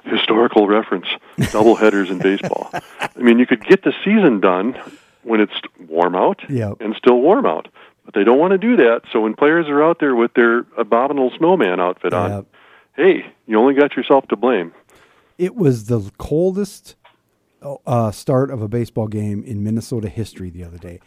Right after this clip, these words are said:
Speaker 2: and that's
Speaker 1: That's saying
Speaker 2: saying
Speaker 1: something.
Speaker 2: something. <laughs> It was terrible. This is terrible, and it's almost not fun to watch when it's that bad.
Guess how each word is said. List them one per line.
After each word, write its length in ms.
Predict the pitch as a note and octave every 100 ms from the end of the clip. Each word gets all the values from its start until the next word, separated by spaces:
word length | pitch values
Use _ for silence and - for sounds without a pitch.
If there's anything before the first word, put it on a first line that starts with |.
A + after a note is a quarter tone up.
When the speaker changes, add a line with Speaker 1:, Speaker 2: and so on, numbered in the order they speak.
| _ -
Speaker 2:
and 160 | G#2+
that's 320 | G#2+ B2 G3 -
Speaker 1:
That's 120 | -
saying 220 | A2 A#2
Speaker 2:
saying 320 | G#2+ B2+ A#2
Speaker 1:
something. 560 | - F#3 D3 D3 - C#3
Speaker 2:
something. 220 | D3+ F#3
<laughs> 640 | - - - - - - - - - - - - - A3+
It 200 | G#3 D#3+
was 320 | C3 - - _ -
terrible. 800 | D#3+ G3 A3 C#3 A#2 G#2+ G2 - D#5+ - - _
This 140 | - F#3
is 60 |
terrible, 440 | - G#3+ G#3+ F3 C#3
and 80 |
it's 120 | C#3+ G3
almost 340 | G3+ E3+ -
not 180 | D3 B2+
fun 240 | - B2
to 60 | A#2
watch 400 | G2 G#2+ G2+ -
when 120 | G2+
it's 140 | F#2 -
that 200 | G2+ -
bad. 340 | F#2+ F#2 F#2